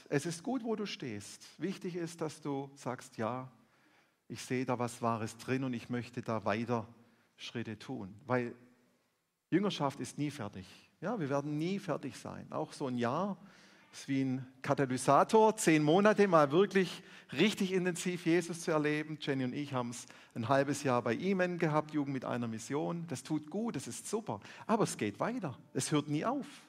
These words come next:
Und wir sind hier miteinander unterwegs in diesem Prozess. Und ich lade euch ein, dass wir auch weiterhin dranbleiben.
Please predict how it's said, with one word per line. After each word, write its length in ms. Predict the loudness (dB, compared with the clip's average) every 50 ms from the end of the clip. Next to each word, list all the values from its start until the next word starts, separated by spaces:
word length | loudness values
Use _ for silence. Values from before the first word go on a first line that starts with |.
| _ _ _ _ _ _ _ _ _ _ _ _ _ _ _
Und 80 | _ -4
wir 80 | -4 -4
sind 320 | -2 0 0 0 0 -2
hier 220 | -2 -2 -2 -2
miteinander 640 | -2 -2 -2 -2 -2 0 0 0 -2 -2 -4 -4 -4
unterwegs 600 | -4 -4 -4 -4 -4 -2 -4 -4 -4 -6 -8 -8
in 80 | -8
diesem 300 | -6 -6 -8 -8 -10 -12
Prozess. 720 | -10 -10 -12 -12 -8 -6 -6 -6 -6 -6 -10 -14 -16 -18 -20 -20 _ _ _ _ _ _ _ _ _ _ _ _ _ _ _ _
Und 140 | -4 -4
ich 100 | -2 2
lade 320 | 6 6 6 6 6 6 4
euch 300 | 4 4 2 2 0 0
ein, 240 | 2 2 2 2 2
dass 220 | 0 0 0 -2
wir 100 | 0 0
auch 220 | 0 -2 0 2
weiterhin 400 | 4 4 4 4 2 0 0 -2
dranbleiben. 640 | -2 -2 -4 -4 -4 -6 -6 -6 -6 -6 -8 -10 -14